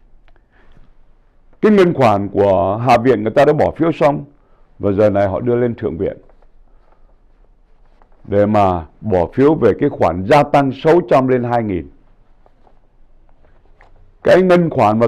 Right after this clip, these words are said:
Tổng thống ký chín trăm tỷ vừa rồi là mỗi người chỉ có sáu trăm thôi. Và bây giờ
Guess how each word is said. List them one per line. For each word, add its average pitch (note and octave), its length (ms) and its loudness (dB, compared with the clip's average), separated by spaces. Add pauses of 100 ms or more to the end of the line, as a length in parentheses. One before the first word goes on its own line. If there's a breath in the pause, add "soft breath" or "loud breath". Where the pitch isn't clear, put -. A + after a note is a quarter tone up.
Tổng G#2 200 2
thống E3 240 -2
ký F3+ 300 2
chín G#3 220 -2
trăm D#3+ 200 0
tỷ B2+ 140 2
vừa G#2 180 2
rồi F#2+ 340 0 (720)
là G2+ 520 2 (800)
mỗi C#3 200 2
người D3 300 4
chỉ F#2 160 -4
có C3 100 -2
sáu C#3+ 180 -2
trăm C3+ 220 0
thôi. A2+ 240 -8 (1400)
Và A#2+ 160 2
bây D3 160 4
giờ B2 260 6